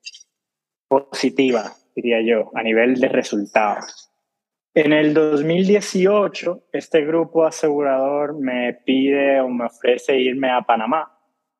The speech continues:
para trabajar toda la expansión internacional de la co-, del grupo.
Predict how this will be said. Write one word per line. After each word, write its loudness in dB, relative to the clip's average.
para 0
trabajar 0
toda 2
la 0
expansión -4
internacional 0
de 2
la 0
co-, -8
del 0
grupo. 0